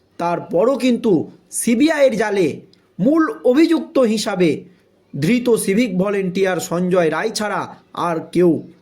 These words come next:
গ্রেপ্তার হয়নি। যদিও আর্থিক দুর্নীতির দায়ে আরজি করের প্রাক্তন অধ্যক্ষ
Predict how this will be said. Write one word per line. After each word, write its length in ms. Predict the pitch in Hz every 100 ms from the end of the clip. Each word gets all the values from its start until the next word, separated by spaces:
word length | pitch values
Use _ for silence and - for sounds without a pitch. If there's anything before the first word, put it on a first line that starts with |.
| _ -
গ্রেপ্তার 540 | 135 190 202 185 160
হয়নি। 340 | 143 139 127 113 _ - - - - _
যদিও 340 | 143 220 233 233
আর্থিক 580 | 220 156 226 269 302 269 214
দুর্নীতির 500 | 269 262 254 254 226
দায়ে 300 | 190 196 202 143 - _ _ _ _ _ _ _ _ _ _ _ _ _ _
আরজি 320 | 147 202 202
করের 300 | 294 262 240
প্রাক্তন 460 | - 214 214 - 214
অধ্যক্ষ 400 | 202 175 208 208